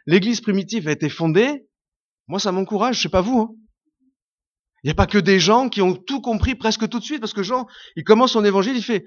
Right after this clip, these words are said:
au commencement, on savait, lui, il a compris, c'était clair, ça a été limpide pour lui. Euh, il n'y a pas que des gens. Moi, je suis, j'étais pas un Jean, hein. Je suis pas trop un Jean non plus.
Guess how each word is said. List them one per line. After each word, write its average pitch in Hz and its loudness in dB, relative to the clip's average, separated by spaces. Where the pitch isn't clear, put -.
au 175 -6
commencement, 240 0
on 175 -6
savait, 247 -2
lui, 233 -2
il 208 2
a 160 -4
compris, 277 -2
c'était 214 -6
clair, 240 -2
ça 214 -2
a - 2
été 196 0
limpide 254 0
pour 185 -2
lui. 151 -8
Euh, - -20
il - -20
n'y 151 -18
a 156 -20
pas 170 -14
que 175 -10
des 180 -4
gens. 160 -8
Moi, 127 -12
je 123 -10
suis, 107 -14
j'étais 110 -12
pas 123 -10
un 113 -6
Jean, 101 -10
hein. 107 -18
Je 104 -20
suis 104 -20
pas 123 -16
trop - -12
un 107 -10
Jean 98 -14
non 92 -20
plus. - -20